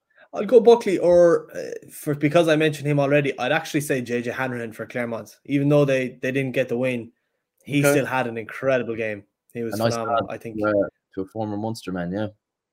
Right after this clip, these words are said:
Speaker 1: Yeah, and I think, I think he's really thriving in Toulon. I think the move was, was good for him. Um, whether it was a fresh start or whether it was a new challenger, however he sees it, but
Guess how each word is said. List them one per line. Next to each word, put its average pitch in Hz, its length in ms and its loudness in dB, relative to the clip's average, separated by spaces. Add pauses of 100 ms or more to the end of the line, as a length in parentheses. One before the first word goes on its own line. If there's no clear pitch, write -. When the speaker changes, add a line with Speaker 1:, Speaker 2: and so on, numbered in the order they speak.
Speaker 1:
Yeah, 117 300 -6
and 117 100 -10
I 113 40 -10
think, 127 240 -6
I 123 160 -4
think 139 300 -6
he's 131 280 -6
really 127 500 0 (100)
thriving 131 420 -2
in 120 100 -6
Toulon. 117 380 -6
I 110 60 -6
think 117 200 -12
the 117 60 -8
move 123 340 -4
was, 107 240 -8
was 113 180 -10
good 131 240 -4
for 117 100 -8
him. 117 240 -6 (760)
Um, 107 560 -6 (600)
whether 127 240 0
it 120 40 -2
was 113 140 -6
a - 40 -14
fresh 123 240 -4
start 135 400 0
or 123 140 -2
whether 120 180 0
it 120 40 -6
was 113 120 -10
a 120 60 -4
new 127 140 -4
challenger, 127 640 -4
however 127 360 0
he 120 120 -6
sees 139 300 -2
it, 117 140 -8
but 110 200 -8